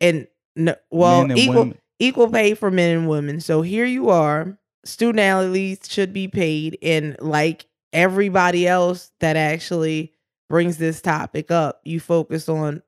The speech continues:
Speaker 1: football and basketball.
Speaker 2: Mm-hmm.
Speaker 1: But as I said, when you talk about student athletes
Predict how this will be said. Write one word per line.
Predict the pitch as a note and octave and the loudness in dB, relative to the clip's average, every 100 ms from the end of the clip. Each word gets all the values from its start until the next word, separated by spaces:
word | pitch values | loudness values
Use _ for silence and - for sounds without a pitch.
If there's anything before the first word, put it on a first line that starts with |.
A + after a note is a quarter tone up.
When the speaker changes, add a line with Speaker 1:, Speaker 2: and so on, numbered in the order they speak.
| _ | _
Speaker 1:
football | _ F#3 E3 E3 D3+ D3+ E3+ - | _ -6 0 0 2 0 -6 -8
and | D3+ D3 | -6 -4
basketball. | D#3 E3+ F3+ - D#3+ D3+ E3 - | -2 -4 -6 -10 -12 -10 -12 -6
Speaker 2:
Mm-hmm. | A#2 G#2+ A2+ D3 - _ - | -2 0 2 0 -2 _ -4
Speaker 1:
But | D3+ D3+ C#3 - _ - | 2 2 0 -6 _ 0
as | D#3 D#3 | 2 2
I | D3+ | 0
said, | D#3 F3 E3+ D#3+ | -2 0 2 2
when | D#3+ D3+ | -2 -6
you | D#3 | -6
talk | D#3+ E3 D#3+ | -2 -2 -2
about | D#3+ D3+ E3 | -4 -6 -6
student | - F3 D#3+ | -6 -6 -6
athletes | - D3+ F3+ - D3+ C#3+ | -4 -4 -4 -6 -6 -8